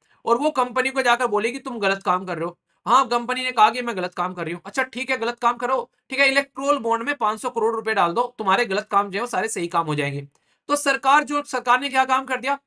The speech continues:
दुनिया भर की कंपनी से पैसा लेना स्टार्ट कर दिया अपनी पावर का इस्तेमाल कर कर। तो कानून का दुरुपयोग होना स्टार्ट हो गया यहाँ पर, ठीक है।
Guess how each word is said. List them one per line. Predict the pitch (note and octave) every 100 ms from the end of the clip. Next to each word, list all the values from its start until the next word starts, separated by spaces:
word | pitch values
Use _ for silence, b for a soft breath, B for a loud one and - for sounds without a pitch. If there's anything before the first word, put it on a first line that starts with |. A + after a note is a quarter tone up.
| D#3+
दुनिया | G#3 C4+ D4+
भर | C4
की | B3+
कंपनी | C#4 B3 A#3+ A#3+
से | C4+
पैसा | A#3+ G3 A3
लेना | G#3+ A3+
स्टार्ट | G#3 G#3 G3+
कर | G#3
दिया | G#3+
अपनी | G#3 G#3+
पावर | G3+ F3+
का | G#3+
इस्तेमाल | G3+ F#3+ F#3+
कर | F#3
कर। | F3 - _ b b _
तो | D4+ D#4+ B3
कानून | A#3 B3+ C4+ C4+
का | D#4
दुरुपयोग | A3 B3 C4+ C4 C#4
होना | B3 C4+
स्टार्ट | C4+ B3+ B3+
हो | A#3
गया | A#3
यहाँ | G#3
पर, | A#3
ठीक | A#3 _ _ C#4
है। | B3